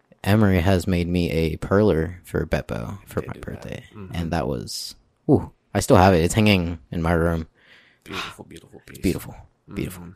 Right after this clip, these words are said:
Speaker 1: Even though you spoiled some stuff while explaining to me what the beads
Speaker 2: I'm
Speaker 1: meant,
Speaker 2: sorry,
Speaker 1: but that's
Speaker 2: I'm
Speaker 1: okay,
Speaker 2: sorry, bro.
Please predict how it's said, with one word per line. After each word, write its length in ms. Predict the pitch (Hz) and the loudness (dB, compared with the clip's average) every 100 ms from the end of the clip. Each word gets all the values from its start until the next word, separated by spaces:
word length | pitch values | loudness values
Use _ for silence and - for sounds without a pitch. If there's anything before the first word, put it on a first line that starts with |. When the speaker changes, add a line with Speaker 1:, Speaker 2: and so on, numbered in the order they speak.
| _ _ _ _ - | _ _ _ _ 4
Speaker 1:
Even 220 | 120 127 | 10 12
though 80 | 120 | 12
you 160 | 113 104 | 12 10
spoiled 400 | - 101 95 87 | 6 6 6 2
some 160 | 90 | -6
stuff 320 | - 87 85 - | -2 0 0 0
while 320 | 87 85 87 | 4 4 2
explaining 640 | 98 - 95 87 85 85 80 | -4 -2 2 2 0 -4 -8
to 100 | - | -4
me 140 | 90 85 | -2 2
what 160 | 87 | 0
the 40 | 82 | 0
beads 280 | 92 90 85 | 0 0 0
Speaker 2:
I'm 40 | |
Speaker 1:
meant, 180 | - - | -4 2
Speaker 2:
sorry, 100 | - | 8
Speaker 1:
but 60 | 120 | 10
that's 220 | 98 - | 10 8
Speaker 2:
I'm 60 | 78 | -2
Speaker 1:
okay, 180 | 73 | -2
Speaker 2:
sorry, 120 | 78 110 | -4 -8
bro. 240 | - | -12